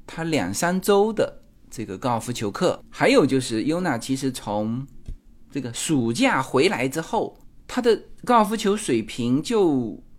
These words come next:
一直在下降。后来高尔夫球教练说：“你是不是现在没有参加高尔夫球的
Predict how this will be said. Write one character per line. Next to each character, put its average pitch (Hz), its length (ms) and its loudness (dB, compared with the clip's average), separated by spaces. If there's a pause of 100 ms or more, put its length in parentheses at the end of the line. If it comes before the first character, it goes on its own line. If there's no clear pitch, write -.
一 220 80 -4
直 185 120 -6
在 180 120 -2
下 185 160 -4
降。 208 260 -6 (120)
后 294 280 4
来 139 180 4
高 180 160 2
尔 151 60 2
夫 151 100 -8
球 147 140 -6
教 156 160 -6
练 143 200 -2
说 139 520 -4
：“你 120 160 -2
是 107 160 -4
不 180 120 -6
是 131 560 -2 (400)
现 170 280 0
在 156 180 4
没 123 320 4
有 143 380 0
参 175 240 0
加 180 200 4
高 196 140 6
尔 165 120 8
夫 160 120 0
球 131 280 0
的 127 380 2